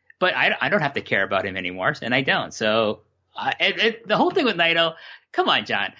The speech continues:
this is bullshit. Like, why is he only challenging for the I C title? It's like, he hates that title. And I know people will say, "But he reconciled,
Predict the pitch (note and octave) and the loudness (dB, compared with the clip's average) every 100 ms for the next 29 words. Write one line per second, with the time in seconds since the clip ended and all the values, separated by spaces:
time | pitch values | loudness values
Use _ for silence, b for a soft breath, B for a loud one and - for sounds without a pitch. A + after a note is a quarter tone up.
0 | B D4 F4 - - D#3 D#3+ - F2+ D#2+ | B -6 -6 -6 -2 0 0 0 -2 -4
1 | B B - C3+ - _ _ - D3+ C4 | B B -4 -4 -6 _ _ -6 -2 2
2 | F4 D4+ B3 A3+ B3+ G#3+ G#3 - E3+ D#3+ | 2 2 0 0 0 -2 -2 -6 -6 -2
3 | B2 E3 - E3 A2 E2 F2+ A#2+ G#3 G#3 | -2 -2 -6 -6 -4 -4 -8 -6 -2 -4
4 | - C4 G3+ D#4+ - D4+ - G#2 F#2 F2+ | -2 -2 0 -2 -2 -4 -2 -4 -4 -10
5 | _ _ _ _ D#3+ A3 B3+ C#4 C#4 B3 | _ _ _ _ -4 -2 0 0 -2 -2
6 | G#3 - F3+ F3 G3+ - - B3 B3 C#4 | -2 -2 -2 0 -2 -2 -4 -2 0 -2
7 | A3+ G3+ C#3 A#2 | -4 -2 0 -2